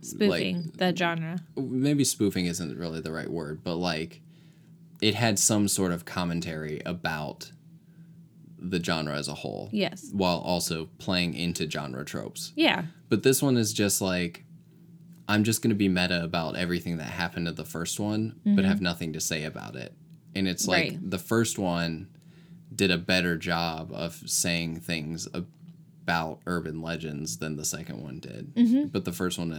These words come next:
Speaker 2: had very little to say about it.
Speaker 1: Yeah. So I just wanna paint a very clear picture of this movie. I wanna do a better job of painting a picture so that the listener will be super intrigued to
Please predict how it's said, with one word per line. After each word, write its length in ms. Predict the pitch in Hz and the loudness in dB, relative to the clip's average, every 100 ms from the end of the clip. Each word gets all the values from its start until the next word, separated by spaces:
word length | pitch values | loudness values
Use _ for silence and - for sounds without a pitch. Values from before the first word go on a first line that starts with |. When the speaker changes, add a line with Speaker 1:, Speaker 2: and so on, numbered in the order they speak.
| 85 | -6
Speaker 2:
had 180 | 76 78 - | -8 -8 -12
very 320 | - 71 73 | -10 -6 -6
little 280 | 69 65 57 | -4 -6 -6
to 60 | - | -6
say 200 | - - | -8 -8
about 240 | - - | -12 -14
it. 140 | - - - | -16 -16 -2
Speaker 1:
Yeah. 300 | 196 185 185 - - - - - - - - - - - - - - | 2 2 0 -8 -20 -20 -20 -20 -20 -20 -20 -20 -20 -18 -18 -16 -12
So 640 | - 269 254 247 233 220 - - - - - - - - | 2 6 6 6 4 2 -2 -12 -20 -20 -20 -20 -2 6
I 100 | 320 | 6
just 200 | 359 - | 6 2
wanna 160 | 392 349 | -2 0
paint 380 | 240 220 202 196 | 2 4 4 2
a 60 | |
very 360 | 190 190 196 202 | 4 6 4 2
clear 360 | - 208 190 | -2 0 0
picture 340 | 185 185 - 185 | 0 -2 -4 -8
of 120 | 160 | -4
this 220 | 185 185 | -4 -2
movie. 360 | 180 175 165 165 | -2 0 0 -2
I 40 | 175 | 0
wanna 180 | 190 | 0
do 160 | 202 262 | 2 2
a 40 | |
better 260 | 262 262 247 | 2 2 0
job 220 | 214 202 | 0 2
of 140 | 196 180 | 0 0
painting 500 | 196 190 185 180 175 | 2 2 2 0 -2
a 40 | |
picture 500 | - 175 - 160 165 | -4 -6 -4 -4 -4
so 180 | - 180 | -4 -2
that 280 | 180 175 - - - - - - - - - - | 0 0 -2 -16 -20 -20 -20 -20 -20 -20 -20 -8
the 300 | 190 185 180 | 0 2 2
listener 600 | 175 185 - 190 180 175 | 2 0 -2 0 0 0
will 120 | 180 | 0
be 240 | 170 170 165 | 0 -2 -2
super 420 | - 220 214 240 | -4 -4 0 0
intrigued 840 | 240 233 208 175 160 160 - - | 2 2 2 2 0 -4 -10 -10
to 420 | - 180 170 165 | -2 -2 0 -4